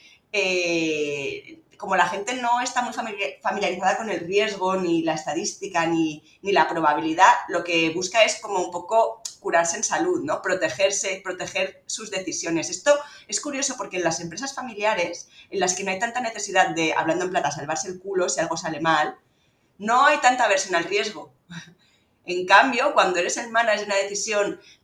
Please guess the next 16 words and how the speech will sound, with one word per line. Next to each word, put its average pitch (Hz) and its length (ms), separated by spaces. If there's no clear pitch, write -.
cu-, - 160
cuando 202 320
seguramente 214 560
si 208 300
el 151 580
dueño 170 220
de 208 60
la 208 100
empresa 202 260
o 175 40
el 175 80
ceo 180 160
está 165 180
implicado, 180 800
te - 100
animaría 170 540